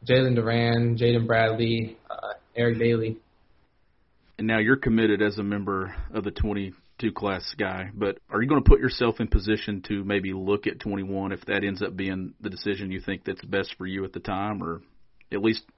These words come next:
Speaker 2: put yourself
Speaker 1: Um,
Speaker 2: in that spot to make that decision in your own hands?
Speaker 1: Um, as of right now, uh, I'm, I wanna say twenty twenty-two, but depending on how the season goes and how, how covid's handled,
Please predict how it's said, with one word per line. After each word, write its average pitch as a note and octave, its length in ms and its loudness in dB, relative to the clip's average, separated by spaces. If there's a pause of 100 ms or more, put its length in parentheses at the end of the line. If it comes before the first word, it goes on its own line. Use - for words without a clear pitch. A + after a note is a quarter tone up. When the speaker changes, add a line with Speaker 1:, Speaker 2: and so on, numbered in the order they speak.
(120)
Speaker 2:
put B2+ 120 8
yourself A2+ 320 -2
Speaker 1:
Um, - 20 -8
Speaker 2:
in G2 40 -4
that G2 120 -6
spot G#2 260 2
to G#2+ 80 -6
make G#2 180 0
that G#2+ 100 -4
decision G2+ 400 -2
in F#2+ 120 -2
your F2+ 180 0
own F#2 100 -4
hands? D#2+ 300 -10 (880)
Speaker 1:
Um, D3+ 300 4
as E3 180 6
of G3 80 8
right E3+ 180 6
now, D#3+ 500 4 (200)
uh, B2+ 480 4 (1120)
I'm, C3 220 2 (260)
I C3 120 4
wanna C#3+ 200 4
say C#3 200 0
twenty C#3 280 -2
twenty-two, C3+ 480 -2
but B2+ 220 4
depending D#3 300 2
on C#3+ 100 4
how C#3+ 120 6
the B2+ 100 0
season C3 280 0
goes B2+ 440 0 (560)
and A2+ 580 0
how, B2+ 160 2 (180)
how A#2+ 120 0
covid's B2 360 0
handled, A#2 600 2